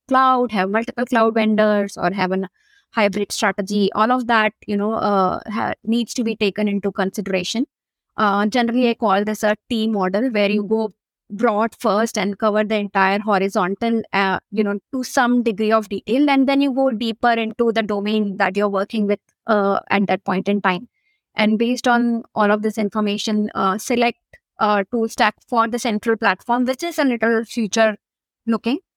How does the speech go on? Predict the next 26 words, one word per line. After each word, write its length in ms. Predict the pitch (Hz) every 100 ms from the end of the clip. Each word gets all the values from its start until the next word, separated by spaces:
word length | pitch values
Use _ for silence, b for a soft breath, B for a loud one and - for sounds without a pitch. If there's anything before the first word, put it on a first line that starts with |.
| _ -
so 160 | 269
that 120 | 226 214
it 120 | 208 -
could 160 | 208
support, 460 | - 220 214 208 202
you 100 | 208
know, 120 | 190
all 220 | 208 202
the 400 | 190 214 208 196
domains 540 | 185 208 202 202 208 214
and 140 | 202
the 60 | 196
use 260 | 202 202
cases 400 | - 214 - 208
that 180 | - 196
are 100 | 196
going 280 | 196 196 208
to 120 | 220
come 420 | - 220 214 214 185
within 460 | 196 214 208 226
the 80 | 226
mesh. 420 | 214 190 240 - - _ _ _ _ _ _ _ _ _ -
With 200 | 233 269
the 100 | 349
data, 880 | 226 233 233 285 294 294 302 311 -
uh, 420 | 226 214 208 202